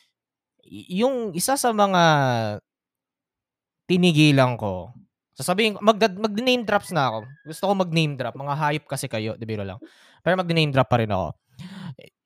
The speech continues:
Tinigilan ko, Welcome to Night Vale. Sobrang invested ako doon since nung nag-, since nung simula nung interest ko sa codcasting.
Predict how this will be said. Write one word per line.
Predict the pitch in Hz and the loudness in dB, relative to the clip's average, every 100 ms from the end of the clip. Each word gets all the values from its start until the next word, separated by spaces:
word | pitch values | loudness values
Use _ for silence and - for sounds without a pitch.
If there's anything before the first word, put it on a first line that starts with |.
| _ _ _ - | _ _ _ -4
Tinigilan | 269 311 330 311 277 | -4 -2 -2 0 4
ko, | |
Welcome | 262 233 220 220 | 6 6 4 0
to | |
Night | 214 156 123 | 2 2 0
Vale. | 123 120 107 110 _ _ _ _ _ _ | -2 -4 -4 -8 _ _ _ _ _ _
Sobrang | - 254 254 285 | 0 0 4 2
invested | 262 185 226 - 240 208 | 2 2 2 4 0 2
ako | 220 196 | 4 4
doon | 180 190 190 | 6 4 2
since | 170 - - - _ - | -2 -4 -8 -14 _ -4
nung | 190 202 | -2 2
nag-, | 196 170 165 | 0 0 -2
since | 220 208 202 | 2 2 2
nung | 190 | 2
simula | 202 185 180 175 | 4 6 8 6
nung | 175 175 170 165 160 | 6 2 0 -2 -2
interest | 160 151 143 139 | -2 2 2 2
ko | 151 | 0
sa | 143 139 | -4 -2
codcasting. | - 127 113 - 101 104 - 95 | 2 0 0 -4 -4 -4 -10 -14